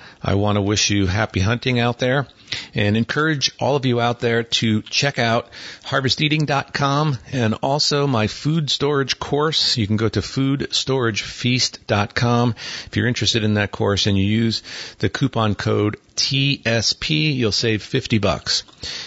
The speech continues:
And it's a good course to teach you how to cook with stored food. Also, those of you that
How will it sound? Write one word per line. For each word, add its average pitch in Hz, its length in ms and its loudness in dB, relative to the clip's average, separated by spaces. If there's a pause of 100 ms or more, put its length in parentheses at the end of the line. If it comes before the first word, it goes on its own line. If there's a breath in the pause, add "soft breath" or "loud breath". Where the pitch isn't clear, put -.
(120)
And 95 180 2
it's 92 120 0
a 107 60 2
good 110 200 -2
course 110 380 0
to 98 360 0
teach - 260 -2
you 104 60 0
how 101 60 2
to 98 80 0
cook - 300 -2
with - 280 -4
stored 110 400 0
food. 147 360 -2
Also, 143 340 0
those 117 220 0
of 117 60 -4
you 117 100 2
that 107 220 0